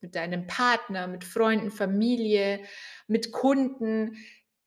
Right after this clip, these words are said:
das ist ja immer ein Stück weit Manipulation. Ja, wir verkaufen auch den ganzen Tag.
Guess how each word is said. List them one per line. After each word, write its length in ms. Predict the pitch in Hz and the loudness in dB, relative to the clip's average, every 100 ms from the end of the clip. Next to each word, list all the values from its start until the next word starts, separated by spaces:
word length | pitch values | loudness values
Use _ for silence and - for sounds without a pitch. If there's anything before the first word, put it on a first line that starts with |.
| _ | _
das 200 | - 208 | -8 -6
ist 240 | - 254 262 | -4 -2 4
ja 80 | 247 | 4
immer 460 | - 262 320 311 | 4 2 2 2
ein 160 | - 202 | 2 -2
Stück 400 | - - 254 254 | -4 -2 -2 0
weit 240 | 254 247 | 0 2
Manipulation. 1400 | 202 196 226 254 - 240 240 240 - - 240 294 196 170 - - | 2 2 0 -4 -2 0 0 0 -4 -2 -2 0 -2 -4 -14 -6
Ja, 220 | 196 233 | -4 -2
wir 80 | 233 | -4
verkaufen 1080 | - 226 - - 196 226 330 - 277 226 | -6 -8 -6 -4 0 0 0 -2 -4 -2
auch 300 | 190 190 185 | 0 0 -2
den 300 | - 196 185 | -6 -8 -6
ganzen 600 | 165 165 185 185 - 170 - | -4 -4 -6 -10 -12 -14 -14
Tag. 440 | - 175 151 - | -8 -6 -6 -8